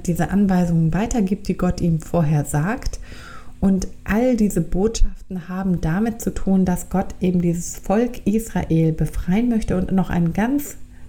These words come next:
großen Plan mit ihnen vorhat. Das hat nämlich nicht nur, das endet ja nicht mit der Befreiung, sondern wir sehen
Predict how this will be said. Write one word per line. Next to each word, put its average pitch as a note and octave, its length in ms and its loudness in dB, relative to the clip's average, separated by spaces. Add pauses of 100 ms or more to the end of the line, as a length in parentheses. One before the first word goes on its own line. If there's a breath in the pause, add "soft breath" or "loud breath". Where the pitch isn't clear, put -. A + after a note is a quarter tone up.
(140)
großen G#3 460 2
Plan F3+ 400 2
mit A3 200 2
ihnen G3+ 240 2
vorhat. F#3 640 -2 (640 loud breath)
Das - 200 -4 (160)
hat G3 260 -2
nämlich F#3+ 300 2
nicht A#3 240 0
nur, G#3+ 320 2 (440 loud breath)
das F#3+ 140 0
endet A3 300 2
ja F#3+ 100 2
nicht F#3 320 2
mit F#3 180 -2
der E3+ 120 2
Befreiung, F3 680 0 (280)
sondern G3 680 2 (600 loud breath)
wir F#3+ 180 2
sehen G#3+ 640 2